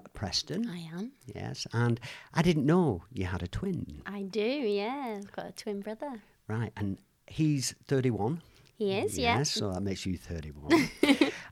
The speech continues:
Speaker 1: I joked about this at the beginning of the show, and that there'd be a lot of blokes at home, and when you said, "I'm a twin," they're all going,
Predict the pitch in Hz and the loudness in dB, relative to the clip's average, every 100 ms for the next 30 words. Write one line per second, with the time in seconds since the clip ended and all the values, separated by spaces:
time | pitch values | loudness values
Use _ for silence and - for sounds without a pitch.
0 | - - - _ - 131 147 160 135 113 | -20 -20 -20 _ 2 6 8 6 6 4
1 | 107 - 104 110 107 - 120 110 101 349 | 4 0 0 2 2 2 4 4 4 4
2 | 110 101 107 101 214 104 117 117 104 117 | 2 0 0 -2 0 4 4 4 6 4
3 | 113 - 87 110 104 95 107 107 104 - | 4 -2 -2 0 0 0 0 0 0 -2
4 | 101 95 - _ - - - - 117 101 | -4 -4 -8 _ -18 -18 -12 -2 0 0
5 | - 120 98 107 104 95 | 2 2 2 0 0 -2